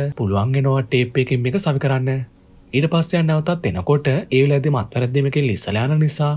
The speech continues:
මෙයාගේ අත සම්පූර්ණයෙන්ම කැඩී ගිහිල්ලා. හැබැයි ජැක්සන් වැටෙන්නේ නැතුව නූලෙන් ප්ලේන් එක අල්ලගත්තාම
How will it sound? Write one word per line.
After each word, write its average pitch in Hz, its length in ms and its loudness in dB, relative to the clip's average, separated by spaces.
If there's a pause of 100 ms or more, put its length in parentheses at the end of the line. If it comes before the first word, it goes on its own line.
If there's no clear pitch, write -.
මෙයාගේ 131 400 0
අත 95 240 -8
සම්පූර්ණයෙන්ම 131 520 0
කැඩී 139 220 0
ගිහිල්ලා. 135 380 0 (400)
හැබැයි 135 300 2
ජැක්සන් 139 380 0
වැටෙන්නේ 98 360 -2
නැතුව 139 280 2 (200)
නූලෙන් 135 360 2
ප්ලේන් 143 280 0
එක 143 80 -4
අල්ලගත්තාම 127 840 0